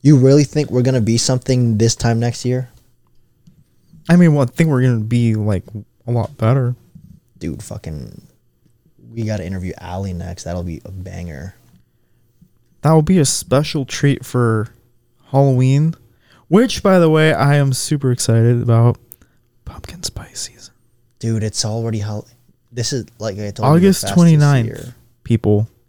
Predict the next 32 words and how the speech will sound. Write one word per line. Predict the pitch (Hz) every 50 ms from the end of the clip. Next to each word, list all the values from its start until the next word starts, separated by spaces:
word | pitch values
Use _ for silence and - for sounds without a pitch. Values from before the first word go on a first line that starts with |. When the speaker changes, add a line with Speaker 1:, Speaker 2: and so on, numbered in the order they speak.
| - -
Speaker 2:
August | - 104 127 139 143 135 - -
twenty-ninth. | - 131 127 123 117 110 104 98 95 90 - _ _ _ _ _ _ _ _ _ _ _ _ -
Speaker 1:
Wait, | 147 151
w-, | 135 131 117 - - 92 - _ _ _ _ _ _ _ _ _ _ _ _ _ _ _ _ _ _ _ _ _ _ -
pumpkin | 127 151 160 - 208 185
spice | - - 165 170 139
just | 123 135 127
tastes | - 139 131 -
like | 120 110 -
pumpkin | - 120 113 107 - 104 95
pie, | - 104 107 104 98
huh? | 95 101 101 98 92 87 85 - _ _ _ _ _ _ _ _ _ _ _ -
Speaker 2:
I | 135
love | 139 139 143 139 -
pumpkin | - - - - - - -
pie. | _ - - - - - - _ _ _ _ _ _ _
Speaker 1:
Dude, | - 127 110 90
it's | 95 92 - -
amazing. | - 87 90 95 107 107 95 - - - - 120 127 117 123 - - - - -
<laughs> | _ _ _
Speaker 2:
That's | - 139 - -
the | -
only | - 139 135 135
pie | 127 - - - 123 123 123
I'll | 123 123 123 - -
eat. | 120 120 127 - - - _ _ _ _ _ _ _
Speaker 1:
Not | 113 127 139 -
chocolate? | - - 104 110 113 - 160 165 175 165 - _ _ _ _ _ _ _ _ _ _ _
Speaker 2:
Chocolate | - - - - 139 151 - 214 180 -
pie? | - - - - - - - - _ _ _ _ _ -
Speaker 1:
Yeah. | 151 185 240 262 240 180 113 107 - _ _ _ _ _ _
Speaker 2:
Ew. | 139 170 220 240 170